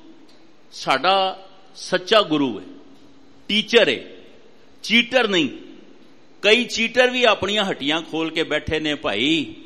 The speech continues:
ਉਹਨਾਂ ਤੋਂ ਬਚਿਓ ਤੇ ਵਿਦਿਆ ਨੂੰ ਹਿਰਦੈ ਧਾਰਨ ਕਰਿਓ ਤਾਂ ਜੇ ਸਾਡਾ ਭਲਾ ਹੋ ਸਕੇ। ਬਹੁਤ ਸ਼ੁਕਰਗੁਜ਼ਾਰ, ਇਹ ਪੰਕਤੀ ਪੜ੍ਹ ਕੇ ਫਿਰ ਫਤਿਹ ਬੁਲਾ ਦੇਣੀ ਹੈ, ਸਮਾਂ ਹੋ ਗਿਆ ਹੈ। ਬਹੁਤ ਸ਼ੁਕਰਗੁਜ਼ਾਰ ਧੰਨ ਗੁਰੂ ਰਾਮਦਾਸ ਸੱਚੇ ਪਾਤਸ਼ਾਹ ਜੀ ਦੇ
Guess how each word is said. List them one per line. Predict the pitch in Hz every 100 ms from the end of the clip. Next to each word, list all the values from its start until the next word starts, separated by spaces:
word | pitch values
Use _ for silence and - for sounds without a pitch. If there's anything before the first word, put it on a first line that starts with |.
| - - -
ਉਹਨਾਂ | 143 151
ਤੋਂ | 147 139
ਬਚਿਓ | 107 117 151 143 123 98 - - - -
ਤੇ | 143
ਵਿਦਿਆ | 123 131 143 180 202
ਨੂੰ | 208 165
ਹਿਰਦੈ | 180 208
ਧਾਰਨ | 196 135 113 147
ਕਰਿਓ | 143 143 147 156 143 - -
ਤਾਂ | 139 143
ਜੇ | 143 139
ਸਾਡਾ | 127 104 131
ਭਲਾ | 135 120 113
ਹੋ | 131
ਸਕੇ। | 110 127 143 131 120 - - -
ਬਹੁਤ | 165 196
ਸ਼ੁਕਰਗੁਜ਼ਾਰ, | - 139 147 131 127 127 139
ਇਹ | 139
ਪੰਕਤੀ | - 127 120 139
ਪੜ੍ਹ | 131 127
ਕੇ | 135
ਫਿਰ | 127 123
ਫਤਿਹ | 120 139 135
ਬੁਲਾ | 123 131
ਦੇਣੀ | 139 147 160
ਹੈ, | 151
ਸਮਾਂ | - 127 147
ਹੋ | 143
ਗਿਆ | 104 139 156
ਹੈ। | 131 - - - - 135
ਬਹੁਤ | 196 220
ਸ਼ੁਕਰਗੁਜ਼ਾਰ | 160 151 143 131 131 135 131
ਧੰਨ | 135 113
ਗੁਰੂ | 123
ਰਾਮਦਾਸ | 117 117 120 123 -
ਸੱਚੇ | - 127
ਪਾਤਸ਼ਾਹ | - 120 113 - 131
ਜੀ | 127
ਦੇ | 127